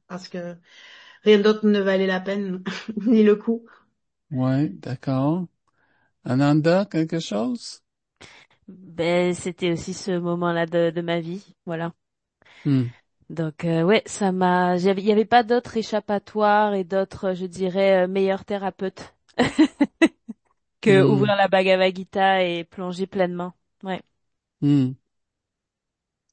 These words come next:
Speaker 2: Moi, personnellement, je peux, je peux dire, c'était pas des, des circonstances, euh, de changement absolu, euh,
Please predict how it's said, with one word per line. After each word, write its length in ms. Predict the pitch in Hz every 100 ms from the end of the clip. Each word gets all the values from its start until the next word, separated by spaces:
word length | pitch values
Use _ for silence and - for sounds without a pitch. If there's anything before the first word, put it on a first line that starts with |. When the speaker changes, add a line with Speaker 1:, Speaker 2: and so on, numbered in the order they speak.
| _ -
Speaker 2:
Moi, 200 | 147 165
personnellement, 1000 | 165 147 - 147 139 135 135 143 156 160
je 160 | 156 131
peux, 300 | 131 135 135 - -
je 160 | 123 127
peux 260 | 127 139 131
dire, 580 | 127 131 143 151 151
c'était 300 | 147 - 135
pas 320 | 123 - 160 165
des, 600 | 135 135 127 127 123 120 113 _ _ _ _ _ _ _ _ _ _ _ _ _ _ _ _ _ _ _ _
des 120 | - 120
circonstances, 1500 | - 143 - - 143 135 - - 147 147 147 147 - - 131
euh, 560 | 127 123 123 120 123 123 117 _ _ _ _ _ _ _ _ _ _ _ _
de 160 | 143 131
changement 800 | - 160 147 139 135 143 147 151
absolu, 1000 | 135 135 - - 147 135 139 151 160 143
euh, 220 | 123 120